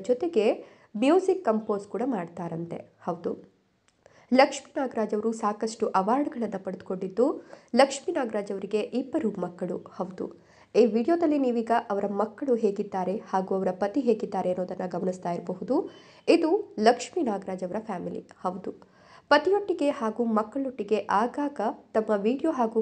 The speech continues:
ಫೋಟೋಗಳನ್ನ ಹಂಚಿಕೊಳ್ತಾ ಇರ್ತಾರೆ. ಫೋಟೋ ಹಾಗೂ ವಿಡಿಯೋಗಳನ್ನ ನೋಡಿದ ಅಭಿಮಾನಿಗಳು ತುಂಬಾನೇ ಖುಷಿ ಪಡ್ತಿರ್ತಾರೆ. "ಕ್ಯೂಟ್ ಫ್ಯಾಮಿಲಿ, ಕ್ಯೂಟ್ ಫ್ಯಾಮಿಲಿ" ಅಂತ ಹೇಳಿ ಎಲ್ಲರೂ ಕೂಡ ಕಾಮೆಂಟ್ಸ್ ಮೇಲೆ ಕಾಮೆಂಟ್ಸ್ ಮಾಡ್ತಿರ್ತಾರೆ. ಹೌದು,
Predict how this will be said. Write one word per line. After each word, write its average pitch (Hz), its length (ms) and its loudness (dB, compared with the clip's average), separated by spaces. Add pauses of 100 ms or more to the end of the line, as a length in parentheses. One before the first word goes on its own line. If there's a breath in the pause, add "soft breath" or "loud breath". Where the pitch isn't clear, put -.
ಫೋಟೋಗಳನ್ನ 214 580 -2
ಹಂಚಿಕೊಳ್ತಾ 196 540 -6
ಇರ್ತಾರೆ. 170 360 -8 (120)
ಫೋಟೋ 311 300 6
ಹಾಗೂ 339 200 2 (120)
ವಿಡಿಯೋಗಳನ್ನ 240 560 2
ನೋಡಿದ 202 300 0 (160)
ಅಭಿಮಾನಿಗಳು 240 760 2 (240)
ತುಂಬಾನೇ 277 420 0 (100)
ಖುಷಿ 208 260 -4
ಪಡ್ತಿರ್ತಾರೆ. 190 580 -4 (480 loud breath)
"ಕ್ಯೂಟ್ 403 380 6
ಫ್ಯಾಮಿಲಿ, 220 420 0 (340)
ಕ್ಯೂಟ್ 294 360 0
ಫ್ಯಾಮಿಲಿ" 208 420 0
ಅಂತ 190 140 -6 (120)
ಹೇಳಿ 247 220 0 (480 loud breath)
ಎಲ್ಲರೂ 339 240 4 (120)
ಕೂಡ 202 120 0 (200)
ಕಾಮೆಂಟ್ಸ್ 247 440 -2
ಮೇಲೆ 196 260 -4
ಕಾಮೆಂಟ್ಸ್ 185 440 -4
ಮಾಡ್ತಿರ್ತಾರೆ. 170 580 -6 (300)
ಹೌದು, 170 260 -2